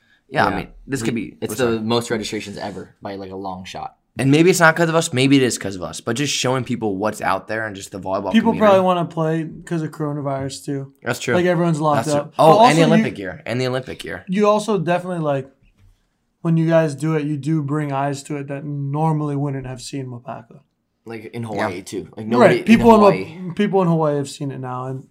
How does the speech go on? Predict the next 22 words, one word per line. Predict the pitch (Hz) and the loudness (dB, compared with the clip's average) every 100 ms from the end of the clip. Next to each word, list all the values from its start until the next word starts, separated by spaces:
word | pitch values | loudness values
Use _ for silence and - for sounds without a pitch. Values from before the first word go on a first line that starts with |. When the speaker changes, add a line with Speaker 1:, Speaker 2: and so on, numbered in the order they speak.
| 220 | -4
Speaker 3:
even | 202 202 175 | -2 -4 -6
as | 170 165 - | -4 -4 -6
huge | - - 226 233 185 | -12 4 8 8 6
as | 190 165 | 4 2
it | 156 151 | -4 -6
is, | 156 175 208 | -2 -2 -2
there's | 170 170 | -2 -4
people | - 196 180 | -4 -2 2
Speaker 2:
Mm-hmm. | 160 | 0
Speaker 3:
out | 160 | 0
there | 170 | -4
that | 147 135 | -4 -4
haven't | 151 160 147 | -4 -4 -4
seen | 175 | -4
it | 170 | -4
that | 143 139 | -4 -4
now | 143 139 139 | -2 -2 -4
do | 131 139 | -4 -4
know | 131 | -6
what | 127 120 | -10 -12
it | 123 | -12
is. | 123 123 | -16 -18